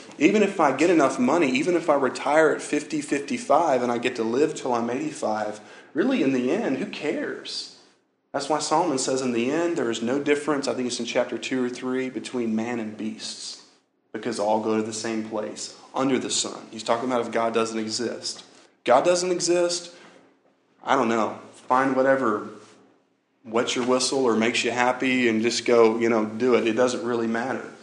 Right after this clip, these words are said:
And so really, there, there is no ultimate purpose in life. All that really matters is, is like, um, Ayn Rand, the, the, uh, philosopher, atheist, she said that it's just happiness.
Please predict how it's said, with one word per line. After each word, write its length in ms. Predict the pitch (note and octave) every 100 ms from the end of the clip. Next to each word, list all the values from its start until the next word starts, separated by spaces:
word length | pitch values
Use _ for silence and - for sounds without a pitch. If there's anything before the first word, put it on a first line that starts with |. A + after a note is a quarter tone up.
| - - - _ _ _
And 100 | A2+
so 120 | - B2
really, 200 | F3+ D#3+
there, 160 | B2+
there 180 | A#2 C#3
is 100 | D#3
no 200 | D#3+ C3+
ultimate 440 | A#2 E3 E3 C#3 -
purpose 400 | A#2+ A2+ A2+ A2+
in 120 | A2
life. 280 | A2 G#2+ A2
All 140 | A#2
that 100 | A2+
really 260 | A2+ C3 B2+
matters 440 | A2 A2 G#2+ G#2+
is, 240 | G#2+ G#2 -
is 220 | G#2+ G#2+
like, 280 | G#2+ G#2 G#2
um, 280 | G#2 G#2 A2 - - - -
Ayn 280 | A#2 A#2 A2
Rand, 380 | A2+ A#2+ A#2
the, 200 | A2+ G#2+
the, 280 | G#2 G#2 G2+ - - -
uh, 160 | G2
philosopher, 720 | G2+ A2 A2 A2 - - A2
atheist, 640 | A2 A2+ A#2 A#2 A2+ - - - - -
she 180 | -
said 340 | A2 - A2 G#2+
that 100 | G#2+
it's 180 | G#2+ -
just 260 | A2 G#2+
happiness. 840 | - G#2+ G#2+ A#2 - - - -